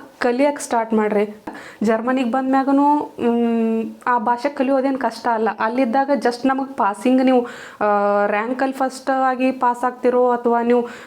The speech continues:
ಆ, just ಪಾಸ್ ಆಗ್ತಿರೋ ಅದು ಮ್ಯಾಟ್ರೇ ಆಗಂಗಿಲ್ಲ. Just ನಿಮಗೆ ಪಾಸಿಂಗ್ ಸರ್ಟಿಫಿಕೇಟ್ ಬೇಕಷ್ಟ. ಆ ಒಂದು ಪಾಸಿಂಗ್ ಸರ್ಟಿಫಿಕೇಟ್ನ ಮಾಡ್ಕೊಂಡು ನೀವು ಜರ್ಮನಿಗೆ ಬಂದಾದ್ಮೇಲೆ ಈಸಿಯಾಗಿ ನೀವು, ಆ, ಅಂದ್ರೆ ಭಾಷೆ ಒಳಗೆ ಇನ್ಕ್ಲೂಡ್ ಆಗೇ ಆಗ್ತೀರಿ. ಯಾಕಂದ್ರೆ ಆ ಭಾಷೆ ಇರ್ಲಿಕ್ಕಂದ್ರೆ ನಮಗೆ ಬೇರೆ, ಆ, ವರ್ಕ್ ಆಗಂಗಿಲ್ಲ. So ಹಿಂಗಾಗಿ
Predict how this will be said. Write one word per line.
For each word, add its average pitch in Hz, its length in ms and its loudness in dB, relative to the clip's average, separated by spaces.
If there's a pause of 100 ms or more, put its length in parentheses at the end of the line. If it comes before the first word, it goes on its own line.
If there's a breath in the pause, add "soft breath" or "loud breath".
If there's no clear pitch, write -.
(120)
ಆ, 214 280 2 (180)
just 233 480 -2
ಪಾಸ್ 262 320 -2
ಆಗ್ತಿರೋ 269 640 -2
ಅದು 240 140 -2
ಮ್ಯಾಟ್ರೇ 226 320 0
ಆಗಂಗಿಲ್ಲ. 214 380 2
Just 202 260 -2
ನಿಮಗೆ 262 280 0
ಪಾಸಿಂಗ್ 240 400 0
ಸರ್ಟಿಫಿಕೇಟ್ 226 580 -4
ಬೇಕಷ್ಟ. 208 400 -2 (420 loud breath)
ಆ 220 80 0
ಒಂದು 240 160 -2
ಪಾಸಿಂಗ್ 233 380 0
ಸರ್ಟಿಫಿಕೇಟ್ನ 247 540 -2
ಮಾಡ್ಕೊಂಡು 233 420 0
ನೀವು 240 180 4
ಜರ್ಮನಿಗೆ 220 480 0
ಬಂದಾದ್ಮೇಲೆ 220 880 -2 (120)
ಈಸಿಯಾಗಿ 277 540 2
ನೀವು, 277 400 2 (240 loud breath)
ಆ, 233 60 0 (440)
ಅಂದ್ರೆ 320 180 0
ಭಾಷೆ 240 440 0
ಒಳಗೆ 277 300 0
ಇನ್ಕ್ಲೂಡ್ 247 420 2
ಆಗೇ 226 220 0
ಆಗ್ತೀರಿ. 214 400 0
ಯಾಕಂದ್ರೆ 233 360 2
ಆ 233 140 0
ಭಾಷೆ 220 300 -2
ಇರ್ಲಿಕ್ಕಂದ್ರೆ 240 500 2
ನಮಗೆ 233 140 2
ಬೇರೆ, 226 540 2
ಆ, 196 160 -2
ವರ್ಕ್ 202 580 0
ಆಗಂಗಿಲ್ಲ. 220 500 0
So 196 160 0
ಹಿಂಗಾಗಿ 247 500 0